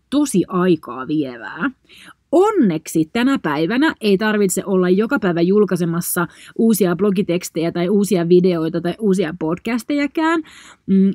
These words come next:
mutta se systematiikka ja se säännöllisyys on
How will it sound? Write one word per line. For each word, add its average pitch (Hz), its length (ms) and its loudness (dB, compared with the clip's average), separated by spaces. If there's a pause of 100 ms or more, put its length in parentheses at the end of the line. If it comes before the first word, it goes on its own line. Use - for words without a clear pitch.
mutta 214 320 2
se 202 240 0
systematiikka 202 880 0
ja 175 100 0
se 190 80 0
säännöllisyys 165 1040 -2
on 175 320 -2